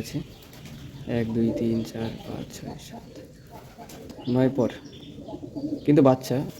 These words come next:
গাইস অনেক বড়। আর এর পাঞ্জাটা গাইস কোনো ফাটা নেই, এখনো বাচ্চা আছে, এখনো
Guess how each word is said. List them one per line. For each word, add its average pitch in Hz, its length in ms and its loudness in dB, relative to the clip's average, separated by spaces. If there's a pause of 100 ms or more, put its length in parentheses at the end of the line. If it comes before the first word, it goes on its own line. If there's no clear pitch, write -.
(1400)
গাইস 117 240 0 (560)
অনেক 123 160 2 (100)
বড়। 110 140 -2 (1120)
আর 120 80 0 (140)
এর 127 80 8 (100)
পাঞ্জাটা 123 380 4 (100)
গাইস 117 220 2 (760)
কোনো 127 220 4
ফাটা 123 260 4
নেই, 131 100 10 (2000)
এখনো 139 240 10
বাচ্চা 131 260 6
আছে, 143 200 8
এখনো 156 220 8